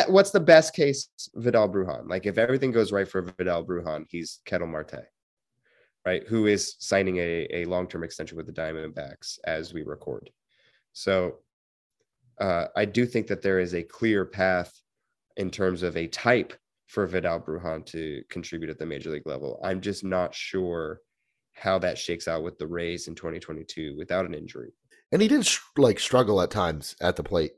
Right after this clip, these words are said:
Speaker 2: And, and at the big league level, he looked overmatched, but I'm not, like, that was a very, that was a cup of coffee. Um, it was less than a cup of coffee. Um, it was a sip or two of coffee. Um, so I'm not, like, putting that against him, but, like, even, you know, at, t-, at times he came off to a great start in triple A with the,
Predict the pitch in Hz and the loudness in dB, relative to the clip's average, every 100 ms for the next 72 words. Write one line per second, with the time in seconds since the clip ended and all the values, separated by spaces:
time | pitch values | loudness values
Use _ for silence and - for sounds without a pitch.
0 | - 113 135 139 139 196 165 113 110 104 | 0 2 4 4 8 10 10 8 4 4
1 | 110 98 - 92 78 76 62 - 87 101 | 4 2 4 2 2 -2 -4 -4 0 2
2 | 101 85 78 - 110 82 78 92 95 85 | 2 0 -4 0 0 0 -4 -4 -2 0
3 | 80 71 - _ _ - 104 - 78 - | -2 -6 -12 _ _ -2 0 0 -4 -4
4 | 57 - - _ _ _ _ _ _ - | -6 -8 -16 _ _ _ _ _ _ -10
5 | 76 73 76 95 - 67 - - - 55 | -6 -4 -2 -2 -2 -6 -10 -12 -10 -12
6 | - 58 - _ _ _ _ _ _ _ | -12 -14 -16 _ _ _ _ _ _ _
7 | _ 71 78 73 65 65 - - 62 78 | _ -4 -2 -2 -4 -8 -14 -14 -10 -6
8 | 76 73 - 76 - - - 78 - - | -6 -4 -2 -2 -4 -14 -16 -12 -8 -4
9 | 73 60 - - - - - 92 85 - | -4 -4 -8 -12 -14 -20 -4 -2 0 2
10 | 104 104 113 98 78 90 - 117 95 87 | 4 4 2 0 0 -2 -2 -2 0 0
11 | 85 82 - 82 85 85 85 - 104 110 | -2 -2 -2 -2 0 0 -2 -4 -4 -4
12 | 117 98 98 92 92 - 101 - 117 98 | -4 -6 -4 -4 -4 -6 -6 -4 -4 -4
13 | 98 185 139 - 92 85 95 - 92 87 | 2 4 4 4 0 0 0 0 0 0
14 | 76 92 82 85 85 85 87 85 | -2 -6 -2 0 0 0 0 0